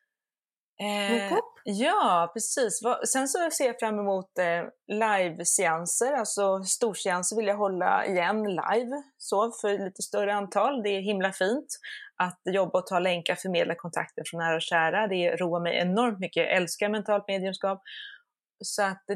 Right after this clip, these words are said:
Speaker 1: är det. Och jag älskar att träffa människor. Jag håll-, jag är väldigt mycket så här, jag vill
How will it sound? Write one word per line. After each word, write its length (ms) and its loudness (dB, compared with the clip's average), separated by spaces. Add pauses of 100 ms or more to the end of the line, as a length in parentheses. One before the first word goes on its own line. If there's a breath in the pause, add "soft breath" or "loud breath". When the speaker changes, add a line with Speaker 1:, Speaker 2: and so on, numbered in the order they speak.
(120)
Speaker 1:
är 80 -2
det. 340 0 (100)
Och 320 -2
jag 180 2
älskar 240 -2
att 60 -4
träffa 240 -4
människor. 480 0
Jag 120 0
håll-, 240 0
jag 200 0
är 40 0
väldigt 240 -2
mycket 160 -12
så 60 -2
här, 80 2
jag 120 -2
vill 120 0